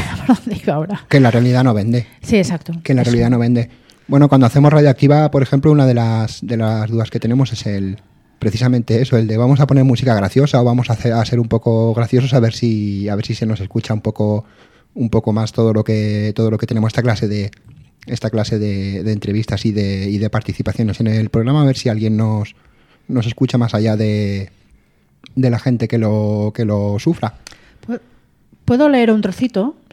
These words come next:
Speaker 1: no sé si tenías previsto poder seguir con la lectura, pero porque también hay ap-, apartados de humor,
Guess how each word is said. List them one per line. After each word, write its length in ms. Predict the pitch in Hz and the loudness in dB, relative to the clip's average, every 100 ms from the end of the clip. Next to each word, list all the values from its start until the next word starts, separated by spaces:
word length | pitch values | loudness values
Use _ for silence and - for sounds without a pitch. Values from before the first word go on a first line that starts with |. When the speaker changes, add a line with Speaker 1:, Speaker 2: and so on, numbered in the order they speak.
| - | -14
Speaker 1:
no 140 | 180 165 | -10 -10
sé 120 | 185 | -10
si 280 | - 175 165 | -8 -8 -6
tenías 260 | 175 180 | -6 -6
previsto 880 | 175 175 185 - 175 170 165 170 175 170 | -6 -6 -6 -8 -6 -4 -4 -6 -6 -6
poder 220 | 175 180 | -6 -6
seguir 320 | 196 185 180 | -6 -6 -6
con 180 | 180 175 | -6 -6
la 200 | 170 170 | -4 -4
lectura, 400 | 170 - 208 240 | -6 -6 -6 -4
pero 260 | 185 180 175 - - - - | -2 -2 -2 -8 -20 -18 -8
porque 260 | 202 220 | -4 -2
también 320 | 208 202 233 247 | -2 0 0 2
hay 200 | 262 247 | 2 2
ap-, 160 | 175 | -2
apartados 460 | - 180 170 180 208 | -4 -4 -2 0 2
de 80 | 185 | 2
humor, 380 | 165 175 151 | 0 -2 -2